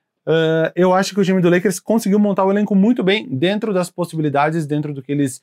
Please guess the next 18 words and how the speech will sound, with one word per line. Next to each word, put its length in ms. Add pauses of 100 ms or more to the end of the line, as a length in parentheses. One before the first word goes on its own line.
(300)
tinham 480
de 180
tempo, 400
né? 140
De, 160 (380)
eles 220
foram 280
forçados 680 (260)
a 100
esperar 640
a 140
decisão 360
do 120
Kawhi 260
Leonard, 260
ficaram 300
sem 220
ele, 200